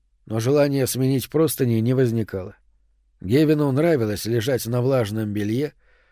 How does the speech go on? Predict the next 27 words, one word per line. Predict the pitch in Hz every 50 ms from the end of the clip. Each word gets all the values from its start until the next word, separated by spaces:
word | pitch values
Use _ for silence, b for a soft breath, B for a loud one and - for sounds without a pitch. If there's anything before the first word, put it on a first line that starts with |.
| _ _ _
сушить | - - 160 156 - - - - - -
его | 131 127 117 120 113
теплом | - - 131 113 143 160 165 143 135
своего | - - 113 113 110 110 117
тела. | 113 - - - 76 64 - - - _ _ _ _ _ _ _ _ _ _ _ _ _ _ _
Когда | - 127 117 123 131 139 131
постель | 120 139 127 - - 156 147 139 135
немного | 135 139 139 143 147 135 131 127
подсыхала, | - 139 127 - - - 123 - - 170 160 151 131 117 - _ _ _ _ _ _ -
он | - 151 139 123
принимал | 135 139 135 143 143 147 143 139 127
ванну | 117 147 165 151 127 110 107 107 104 98
в | 92
воде, | 98 113 113 113 147 151 120
которую | - 123 113 131 127 127 123
не | 117 120 123
менял | 123 135 156 160 139 117
после | 101 120 113 - 123 123
ухода | 127 120 - 143 135 117 127
двойника, | 117 120 131 131 131 147 143 - 131 110 85 - _ _ _ _ _ _ _ _
и | - 165
возвращался | 147 139 120 120 113 110 - - - 165 160 147 123 - - 123 107
весь | 113 160 175 156 -
в | - -
тёмных | - - 165 147 127 127 127 107
холодных | - - 107 107 110 101 95 101 101 87 -
каплях. | - - 85 - - - - - - - _